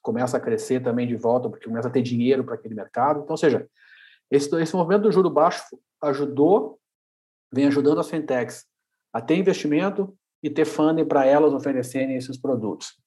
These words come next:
né? O que, o que eu acho que, ah, na verdade, ainda falta, claro,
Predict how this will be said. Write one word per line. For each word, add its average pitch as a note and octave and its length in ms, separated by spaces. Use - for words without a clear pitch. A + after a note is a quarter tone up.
né? C#3+ 320
O C#3 120
que, G3+ 420
o D3+ 60
que D3 120
eu F#3+ 100
acho F3+ 220
que, D3+ 340
ah, C3 380
na B2+ 80
verdade, C3 300
ainda B2+ 180
falta, B2 640
claro, C#3+ 380